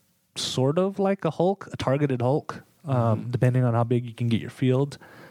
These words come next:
Speaker 1: Um, and his, his, his uncommon's not too bad either if you can give
Speaker 2: No.
Speaker 1: him, if you can give him Overcrush,
Speaker 2: Mm-hmm.
Speaker 1: where if you attack, if you have an active character for each energy type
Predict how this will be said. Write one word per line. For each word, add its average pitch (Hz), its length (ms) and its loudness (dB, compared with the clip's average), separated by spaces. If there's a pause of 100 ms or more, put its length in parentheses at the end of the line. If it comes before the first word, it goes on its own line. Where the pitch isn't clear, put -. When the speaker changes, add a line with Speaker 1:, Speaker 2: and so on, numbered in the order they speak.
(140)
Speaker 1:
Um, 117 320 0 (120)
and 120 240 0
his, 120 160 2
his, 120 240 0
his 120 300 0
uncommon's 127 580 -4
not 107 180 -2
too 113 80 -2
bad 104 220 0
either 120 220 2
if 92 120 -4
you 110 60 -8
can 113 140 -10
give 104 140 -2
Speaker 2:
No. 147 200 2
Speaker 1:
him, - 140 -12
if 123 100 0
you 123 80 2
can 113 140 -4
give 110 140 0
him 107 100 -2
Overcrush, 104 600 -2
Speaker 2:
Mm-hmm. - 320 -18
Speaker 1:
where 117 240 0
if 117 180 -4
you 135 100 2
attack, 139 380 -2 (420)
if 127 180 -2
you 135 80 0
have 127 320 0
an 123 140 0
active 120 340 0
character 127 360 0
for 120 120 -4
each 123 240 0
energy 120 400 0
type 123 380 0